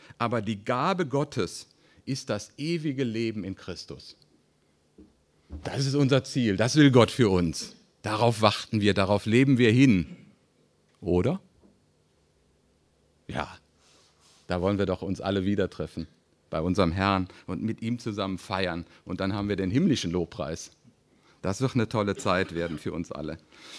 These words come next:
Und Gott hat für jeden von uns einen Plan,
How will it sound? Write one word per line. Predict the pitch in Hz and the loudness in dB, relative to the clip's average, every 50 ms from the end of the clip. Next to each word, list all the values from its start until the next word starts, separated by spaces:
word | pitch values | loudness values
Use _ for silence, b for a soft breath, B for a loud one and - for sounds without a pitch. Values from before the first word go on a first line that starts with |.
| B B B B B B B B B B B B | B B B B B B B B B B B B
Und | - 135 - - | -2 -2 4 6
Gott | 139 147 - | 6 6 6
hat | 165 170 - | 6 2 2
für | - - | 4 4
jeden | 165 131 127 170 214 233 220 | 4 4 6 6 8 6 6
von | - - 190 175 | 6 4 2 2
uns | 185 190 - - | 4 2 2 2
einen | 160 180 180 | 2 2 0
Plan, | - - 233 226 175 104 87 87 90 95 | 0 0 0 2 4 4 2 2 0 -4